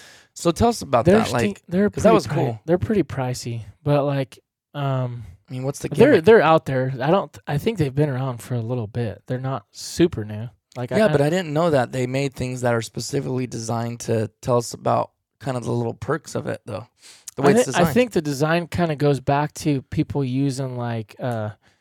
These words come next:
Speaker 2: um, what is it, washer or dryer drums?
Speaker 1: Mm-hmm.
Speaker 2: Uh, you know how they got those holes in it?
Speaker 1: Yeah.
Speaker 2: Helps the fire breathe. Th-, t-, this is a little bit better.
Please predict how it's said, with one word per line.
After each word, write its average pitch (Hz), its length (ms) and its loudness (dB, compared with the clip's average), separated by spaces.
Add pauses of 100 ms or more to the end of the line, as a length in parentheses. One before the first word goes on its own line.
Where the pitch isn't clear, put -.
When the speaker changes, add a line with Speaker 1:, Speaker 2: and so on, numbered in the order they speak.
(580)
Speaker 2:
um, 113 480 -10
what 139 140 -4
is 120 120 -4
it, 113 100 -4
washer 151 520 0
or 127 80 0
dryer 135 400 0
drums? 143 600 -4 (220)
Speaker 1:
Mm-hmm. 135 360 -8
Speaker 2:
Uh, 131 280 -2
you 160 140 -6
know 151 120 0
how 147 180 2
they 135 140 -2
got 135 260 -2
those 120 180 -4
holes 139 320 -2
in 120 100 -6
it? 117 160 -8 (280)
Speaker 1:
Yeah. 185 120 -8
Speaker 2:
Helps 143 240 0
the 135 60 -12
fire 131 320 -2
breathe. 131 300 -2 (640)
Th-, 190 160 4 (540)
t-, - 220 -8
this 185 300 4
is 175 100 2
a 151 80 2
little 143 240 4
bit 131 220 2
better. 147 380 0